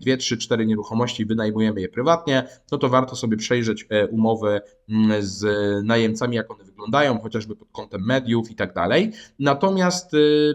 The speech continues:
pytanie, czy jeżeli mamy cztery nieruchomości, to jest jeszcze najem prywatny, czy jest to może już działalność gospodarcza, co jeżeli mamy osiem albo dziesięć?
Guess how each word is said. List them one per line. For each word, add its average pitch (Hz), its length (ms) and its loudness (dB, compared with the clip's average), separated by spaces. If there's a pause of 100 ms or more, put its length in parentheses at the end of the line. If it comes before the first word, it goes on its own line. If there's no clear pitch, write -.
(140)
pytanie, 143 580 2
czy 127 120 0
jeżeli 120 240 0
mamy 117 200 -2
cztery 123 320 2
nieruchomości, 110 760 -2
to 117 120 2
jest 110 160 0
jeszcze 110 240 -4
najem 101 220 -2
prywatny, 101 540 -2
czy 151 140 -2
jest 101 140 0
to 123 60 -2
może 104 200 -2
już 110 100 0
działalność 143 380 2
gospodarcza, 95 560 -6
co 113 120 -2
jeżeli 104 200 -2
mamy 104 220 -4
osiem 104 280 -4
albo 117 200 0
dziesięć? 117 440 -2